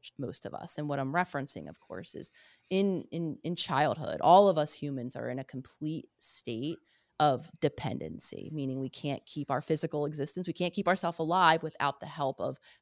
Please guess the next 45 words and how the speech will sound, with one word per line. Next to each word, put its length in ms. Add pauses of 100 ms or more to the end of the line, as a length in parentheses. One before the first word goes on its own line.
a 80
caregiver. 680
Now, 180
of 100
course, 320
we 80
all 140
have 260
access 480
to 260 (340)
different, 440 (160)
you 80
know, 80 (100)
presence 640
in 120
terms 300
of 100
our 120
caregiver, 520
whether 200
or 20
not 240
we 80
even 160
had 460
a 200 (260)
human 420
physically 560
available 560
to 240
us. 400 (320)
And 40
then, 80
of 120
course, 260
we 80
all 140
have 240
different 320
degrees 500
of 140
emotional 760
awareness 580
or 100
presence 600